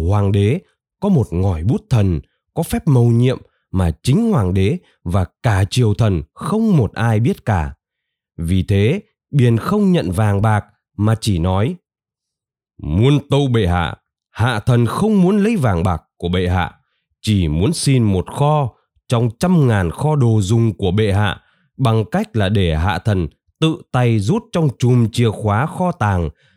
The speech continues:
mà quan tổng quản đang nắm giữ, nhằm đúng chìa khóa kho nào thì xin phép được lấy kho ấy."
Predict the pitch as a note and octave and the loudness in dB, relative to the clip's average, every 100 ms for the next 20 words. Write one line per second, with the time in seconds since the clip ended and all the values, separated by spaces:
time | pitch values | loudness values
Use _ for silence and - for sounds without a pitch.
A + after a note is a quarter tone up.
0 | - G2+ G#2 F#2+ - E3+ E3+ - A#2 D2+ | -6 -2 0 -2 -2 0 0 -2 -4 -4
1 | - G#2+ E2 C2 F2 G#2 A2 A#2 A#2 D3+ | -4 -2 -2 -4 -2 0 0 0 0 0
2 | F#3+ A3+ _ _ _ _ _ F2+ A2+ A#2 | -2 -6 _ _ _ _ _ -2 2 2
3 | B2 C3+ C3 A#3+ A#3+ D3 A2 - A2+ F3 | 2 2 2 0 0 0 0 0 -2 -2
4 | F#3+ F#3+ C3+ G2 D2+ - _ _ - A2+ | -2 0 0 0 -2 -8 _ _ -4 0
5 | G2+ E2+ - C#3+ C3+ F#3+ G#3+ _ - B2 | 0 0 0 -2 0 -4 -6 _ -2 0
6 | G#2 D#2+ E2+ G2+ E3+ - A2 F#2+ F#2+ A2 | 0 -2 -2 0 -2 -2 0 0 2 2
7 | F3 - | 0 -4